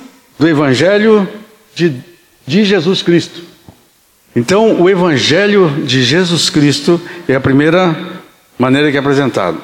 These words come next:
A palavra evangelho quer dizer boas novas, né? Então, as boas novas de Jesus Cristo. E depois diz que Jesus foi para toda a Galileia, está em Marcos um quatorze,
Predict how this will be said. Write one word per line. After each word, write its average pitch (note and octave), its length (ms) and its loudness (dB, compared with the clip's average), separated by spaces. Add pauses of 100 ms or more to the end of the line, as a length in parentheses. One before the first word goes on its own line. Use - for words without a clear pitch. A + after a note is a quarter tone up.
(560)
A D3+ 60 -4
palavra G#3 600 0
evangelho F3 540 2
quer F#3+ 140 0
dizer E3 280 2
boas E3+ 320 0
novas, C3 360 0
né? C3+ 80 0
Então, E3 340 0
as C#3+ 100 -2
boas F#3 240 2
novas F#3 280 2
de D3 60 0
Jesus E3+ 300 0
Cristo. - 380 -2 (1600)
E G#3 600 0
depois G#3 840 0
diz D#3 160 -2
que A3 140 0
Jesus F#3 760 0 (1080)
foi G#3 240 0
para F#3+ 140 -2
toda G#3 220 0
a - 20 0
Galileia, F#3 440 2
está F3 240 0
em E3+ 640 2
Marcos D3+ 460 0
um F3+ 100 4
quatorze, C3+ 580 0